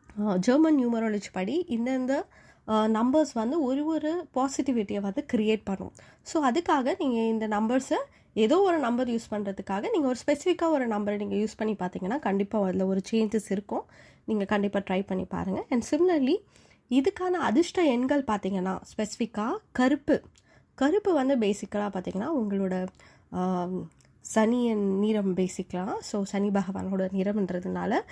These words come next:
அது கண்டிப்பா உங்களுக்கு வந்து ஒரு ஆற்றலும் ஒரு ப்ரொடெக்ஷனும் கொடுக்க வேண்டிய ஒரு கலர் அது கருப்பு. So, பேசிக்கா சைக்காலஜிக்கல் ஃபேக்டர் படி நம்ம இந்த கருப்பு யூஸ் பண்றதுனால உங்களுக்கு ஒரு, ஒரு ப்ரொடெக்ஷன் மோட்ல தான் இருப்பீங்க. And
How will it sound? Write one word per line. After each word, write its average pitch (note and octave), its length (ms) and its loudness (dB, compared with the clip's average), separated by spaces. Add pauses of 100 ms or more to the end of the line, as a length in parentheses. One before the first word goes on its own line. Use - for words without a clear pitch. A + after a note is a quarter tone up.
(240)
அது G3 200 0
கண்டிப்பா C4+ 400 2
உங்களுக்கு G#3+ 360 -2
வந்து A3 140 0
ஒரு G#3+ 120 0
ஆற்றலும் C4 560 0
ஒரு A3+ 240 -2
ப்ரொடெக்ஷனும் B3 480 -4
கொடுக்க G3+ 300 -2
வேண்டிய G3 260 -2
ஒரு F#3+ 140 0
கலர் F#3+ 320 0
அது F3+ 340 -2
கருப்பு. F3 400 -4 (420)
So, A#3+ 480 2
பேசிக்கா C4 480 0
சைக்காலஜிக்கல் G#3+ 640 -2
ஃபேக்டர் F#3+ 280 -4
படி F#3+ 260 -4
நம்ம G#3+ 320 2
இந்த G#3 200 0
கருப்பு B3 400 -2
யூஸ் G#3+ 240 -2
பண்றதுனால G3 540 -2
உங்களுக்கு A3 360 0
ஒரு, G3 200 0 (440)
ஒரு G3 240 -2
ப்ரொடெக்ஷன் B3+ 520 0
மோட்ல G3 260 0
தான் G#3 240 -2
இருப்பீங்க. F#3+ 440 -4
And C4+ 120 0